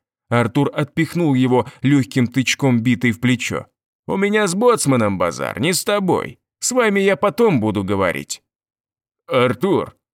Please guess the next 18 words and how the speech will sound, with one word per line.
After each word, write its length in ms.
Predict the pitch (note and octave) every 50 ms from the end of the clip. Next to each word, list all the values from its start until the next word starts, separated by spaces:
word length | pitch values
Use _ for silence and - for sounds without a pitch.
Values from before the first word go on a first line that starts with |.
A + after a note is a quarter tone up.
| _ _ _ _ -
Боцман 480 | A2 A#2 A2+ A2 - - A2+ A2 G2+
поднялся 680 | F#2+ - A2 G#2+ G2 A#2 C#3 C#3+ B2+ - - A#2+ A2 - - - _
и 120 | - B2+ A#2+
вытер 320 | A2 A2+ G#2 - A#2 G#2
лицо. 460 | G#2 A2+ A#2 - - - E2 C2+ - _ _ _ _ _ _ _ _ _ _ -
«Я 360 | - - - D3+ D#3+ E3+ D#3+
погорячился, 800 | - D#3+ D3 E3+ F#3+ A3 A3+ E3 - - C4+ G#3+ D3+ - C#3 B2+
Малян, 520 | A#2+ A#2 A2+ G#2 G2 F2 C#2+ B1 G#1+ -
давай 320 | - - F3 G#3+ B3 A3+ E3
все 220 | - - G#3 G3+
обсудим. 540 | F#3+ D3 - - B3 D#3 G#2 A2+ G#2 F#2+ - - _ _ _ _
Я 240 | - F3+ G#3+ A#3 A#3
и 40 | A3+
ремонт 380 | A3+ A#3 A#3 B3 A3 D#3+ -
тачки 340 | - A3 A3+ - - - G#3
покрою, 580 | E3+ F#3+ F3+ D3+ - C#3 D#3+ E3+ D#3+ D#3 D3 D3
и 180 | D#3+ E3+ D#3+
лечение». 760 | D3+ D#3 D#3 C#3 - - G#3+ G#3 F3+ F#3 F#3 F3+ D3 - -